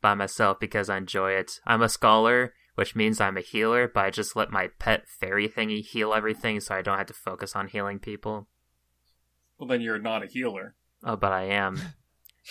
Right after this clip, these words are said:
Speaker 3: But he
Speaker 1: I'm a
Speaker 3: plays
Speaker 1: healer
Speaker 3: one on
Speaker 1: where it
Speaker 3: T V.
Speaker 1: counts,
Speaker 2: Yeah.
Speaker 1: in the dungeon queue. <laughs>
Speaker 2: I've been wanting to get back, speaking of, like, M M Os and stuff like that, I've been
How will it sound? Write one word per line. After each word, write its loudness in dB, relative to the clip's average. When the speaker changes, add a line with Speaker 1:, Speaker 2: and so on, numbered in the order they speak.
Speaker 3:
But 6
he 12
Speaker 1:
I'm 8
a 12
Speaker 3:
plays 8
Speaker 1:
healer 12
Speaker 3:
one 12
on 8
Speaker 1:
where 12
it 10
Speaker 3:
T 2
V. 4
Speaker 1:
counts, 10
Speaker 2:
Yeah. 12
Speaker 1:
in 8
the 6
dungeon 8
queue. -2
<laughs> -4
Speaker 2:
I've 2
been 4
wanting 2
to -2
get -2
back, 0
speaking -6
of, 0
like, 0
M -2
M -6
Os 0
and -10
stuff -10
like -10
that, -4
I've 0
been -4